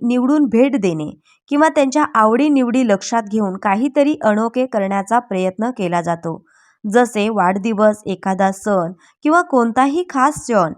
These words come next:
मोठ्या उत्साहात साजरा करण्यासाठी ते नवनवीन योजना आखतात.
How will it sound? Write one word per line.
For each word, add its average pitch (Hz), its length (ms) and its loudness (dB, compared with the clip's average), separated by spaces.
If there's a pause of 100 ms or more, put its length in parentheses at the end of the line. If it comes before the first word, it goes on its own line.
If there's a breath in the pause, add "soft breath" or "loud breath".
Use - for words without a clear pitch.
(300 soft breath)
मोठ्या 262 460 2
उत्साहात 214 640 0
साजरा 196 380 0
करण्यासाठी 202 760 -4 (360 soft breath)
ते 330 100 -2
नवनवीन 311 560 2
योजना 220 420 -2
आखतात. 170 360 -4